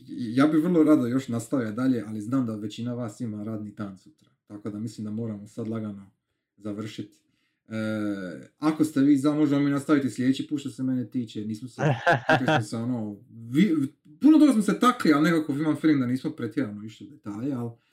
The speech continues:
Speaker 1: dogovorit ćemo se još. E, uglavnom, e, za kraj moramo izglasat novu igru na kraju krajeva. E, imate li već prijedloge spremne?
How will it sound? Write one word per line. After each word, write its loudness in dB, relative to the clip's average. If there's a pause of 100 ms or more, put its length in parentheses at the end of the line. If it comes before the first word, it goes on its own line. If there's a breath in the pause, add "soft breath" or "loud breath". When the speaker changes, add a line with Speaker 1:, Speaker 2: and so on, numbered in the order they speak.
(140)
Speaker 1:
dogovorit 4
ćemo -12
se -20
još. -8 (800)
E, -10 (420)
uglavnom, 2
e, -4 (800)
za 4
kraj 2
moramo 0
izglasat -4 (720)
novu -8 (520)
igru -8
na -12
kraju -20
krajeva. -20 (760)
E, -10 (360)
imate 0
li -2
već -4
prijedloge -2
spremne? -6